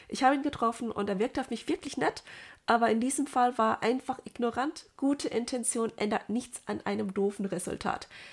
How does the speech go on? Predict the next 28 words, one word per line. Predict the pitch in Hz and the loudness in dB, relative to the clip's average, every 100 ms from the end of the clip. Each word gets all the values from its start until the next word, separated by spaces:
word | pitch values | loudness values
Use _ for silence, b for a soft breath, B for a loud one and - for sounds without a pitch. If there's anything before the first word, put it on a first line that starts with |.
| B B | B B
Es | - - | -2 2
war | 240 | 2
schlichtweg | - 254 277 - 247 233 | 4 2 2 -2 -2 -2
rassistisch, | 226 220 214 208 - | -2 -2 -2 -4 -4
davon | 202 - | -6 2
auszugehen, | 170 196 - 190 180 170 | 4 4 2 0 2 2
dass | 180 | 0
die | 196 | -4
beiden | - 170 180 | -2 0 0
Asiatinnen | 175 - 190 170 - 175 | -2 0 0 0 0 -2
Japanerinnen | 165 - 185 190 190 190 | -2 -2 0 2 0 -2
sind | 185 185 185 | 0 -2 -2
oder | - 165 | -2 -2
dass | - 196 | 0 -2
Japanisch | 180 - 175 175 | -6 -4 -4 -2
deren | 185 165 | -2 -2
Muttersprache | 165 180 - - 151 - | -2 -2 -2 -2 -2 0
ist. | 147 180 - B B B B B B B _ _ _ _ _ - | -2 -4 -10 B B B B B B B _ _ _ _ _ -2
Noch | 254 - | -2 -2
kurz | 285 247 | -4 -2
eine | 208 208 190 | 0 0 0
weitere | 202 - 247 | 0 0 -2
Erfahrung | 262 - 269 294 311 | -4 -4 -2 -2 -4
von | 277 240 190 | -2 0 2
mir | 220 240 | 0 -2
zu | 277 | -4
diesem | 277 285 269 | -4 -4 -4
Thema. | 285 285 294 | -2 -2 -4